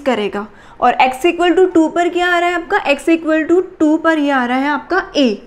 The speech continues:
यानी maximum value, ठीक है। और x equal to four पर क्या आ रहा है आपका, again a to the power minus four lambda, यानी कि ये क्या हो रहा है, a e to the power minus four lambda, then x equal to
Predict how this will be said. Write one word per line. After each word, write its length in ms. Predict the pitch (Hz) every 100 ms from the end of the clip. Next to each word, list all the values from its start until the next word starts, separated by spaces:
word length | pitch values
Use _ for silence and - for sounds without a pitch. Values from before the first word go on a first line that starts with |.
| -
यानी 200 | 269 339
maximum 560 | 370 277 240 277 302 285
value, 380 | 240 208 208 214 - _ -
ठीक 140 | 311
है। 120 | 349 359 - - -
और 180 | 262 -
x 200 | 277 -
equal 320 | 349 349 349
to 60 | 359
four 220 | 359 349 339
पर 120 | 359
क्या 160 | 359
आ 60 | 349
रहा 100 | 359
है 60 | 359
आपका, 220 | 381 381 285
again 340 | 240 320 392 -
a 100 | 294 330 330
to 100 | 320 302
the 100 | 320
power 180 | 339 359
minus 340 | 269 269 294 277
four 180 | 269 285 -
lambda, 380 | 247 226 220 208 - - -
यानी 240 | 277 277 311
कि 200 | 349 403 - - - - - - - - 262
ये 100 | 311
क्या 140 | 330
हो 60 | 320
रहा 120 | 320
है, 140 | 339 -
a 440 | 262 277 359 -
e 100 | 302
to 60 | 311 277
the 100 | 320
power 140 | 330 311
minus 360 | 254 247 269 -
four 200 | 269 240
lambda, 420 | 262 262 277 294 403 - - - - - - -
then 260 | 226 269 302 285
x 200 | 262 311
equal 300 | 294 302
to 100 | 294